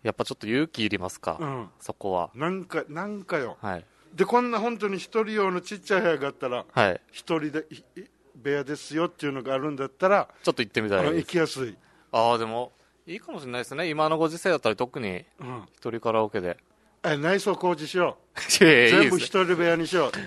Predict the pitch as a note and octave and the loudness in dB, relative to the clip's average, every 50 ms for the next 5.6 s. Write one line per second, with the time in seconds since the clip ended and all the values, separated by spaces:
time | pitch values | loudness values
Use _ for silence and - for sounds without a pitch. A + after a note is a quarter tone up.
0 | - - D3 - - F#3 F#3+ G#3 G3 - G#3 G#3 G3 D#3 B2+ B2+ C#3 D3 C3+ A#2 | -4 -4 -4 0 0 0 0 0 2 4 4 6 6 6 6 6 6 6 4 4
1 | - G#3 - A3+ D4+ C4+ - G#3+ G3+ F#3+ G3 G#3 D#3 C3+ C3 E3 D#3+ _ - G#3 | 0 4 4 4 4 6 6 8 8 8 8 4 4 4 0 0 2 _ 6 6
2 | G3 F#3+ - G3+ G3 G3 E3+ - B2+ C#3 C#3 - F3 D3+ - - C#3+ - - C#3+ | 6 6 4 6 8 8 8 8 6 2 4 2 0 0 0 -2 -2 -2 0 0
3 | C#3+ C3 A2+ G2 - G#3 - - C4+ C4 - - C#4 - - _ - A3 - _ | 0 0 2 2 0 0 0 -2 -4 -8 -8 -8 -12 -12 -10 _ -12 -12 -12 _
4 | - - G3 - _ _ - _ _ _ _ _ - - - - C3 - - B2 | -14 -14 -14 -14 _ _ -20 _ _ _ _ _ -20 -16 -2 -2 -2 -2 2 2
5 | A#2+ A#2 A#2+ A2+ A2 A2 G#2+ G2+ F#2+ G2 - | 4 4 6 6 6 6 6 4 4 2 0